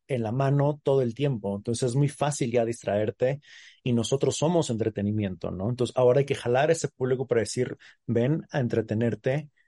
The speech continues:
eh, a una sala de teatro, paga tu boleto y qué forma mejor que ofrecer ese valor extra. No solo vas a ver una obra de teatro, ¿no? Vas a vivir una experiencia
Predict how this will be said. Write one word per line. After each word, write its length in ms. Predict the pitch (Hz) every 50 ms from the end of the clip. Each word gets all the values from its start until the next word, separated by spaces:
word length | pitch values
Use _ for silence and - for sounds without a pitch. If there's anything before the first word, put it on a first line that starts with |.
| _ _ _
eh, 160 | 113 113 110
a 100 | 113 107
una 220 | 117 135 156 165 151
sala 240 | - 143 135 135
de 120 | 120 110 104
teatro, 400 | - 107 95 - - 127 - -
paga 260 | - 143 147 160 156
tu 100 | - 143
boleto 600 | 117 113 110 107 107 104 - - 123 139 156 160 - _
y 240 | _ 165 135 127 120
qué 160 | - 147 143
forma 380 | 143 - 139 135 135 139 139 135
mejor 420 | 135 117 - - 127 120 120 123
que 280 | - 131 123 131 - - -
ofrecer 520 | 135 117 - 135 120 - - 135 131 135
ese 220 | 147 135 - - 127
valor 260 | 127 120 120 123 131
extra. 480 | 135 135 - - - - 98 101 - _ - - - - - -
No 100 | 123 110
solo 240 | - - 147 135 135
vas 220 | 151 156 - -
a 40 | 127
ver 140 | 123 120 117
una 140 | 117 107
obra 160 | 104 104 104 98
de 60 | 95
teatro, 600 | - 101 98 95 - - 98 95 95 95 95 - _ _ _
¿no? 360 | - 110 98 98 110 117 - - _ _
Vas 340 | - 120 117 113 104 - -
a 80 | 120
vivir 260 | 110 107 104 107 117 120
una 140 | 123 120
experiencia 760 | 120 - - - 127 117 117 127 131 123 117 - 123 131 131